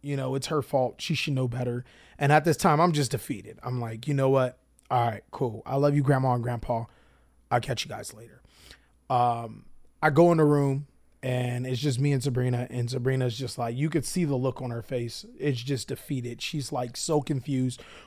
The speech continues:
We're both confused. We're both frustrated, but whatever. I'm like, you know, hopefully I wake up in the morning and I go to the gym and I come back. And when I come back, I can see Emma.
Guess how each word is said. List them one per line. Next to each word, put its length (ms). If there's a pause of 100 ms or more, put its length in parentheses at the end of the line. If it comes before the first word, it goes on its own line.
We're 100
both 220
confused. 500
We're 80
both 240
frustrated, 600 (920)
but 160
whatever. 420 (420)
I'm 160
like, 300
you 80
know, 400 (100)
hopefully 880
I 80
wake 240
up 100
in 80
the 60
morning 520 (120)
and 640
I 80
go 160
to 60
the 100
gym 240
and 80
I 60
come 240
back. 340 (680)
And 200
when 120
I 120
come 260
back, 380 (180)
I 80
can 220
see 560
Emma. 300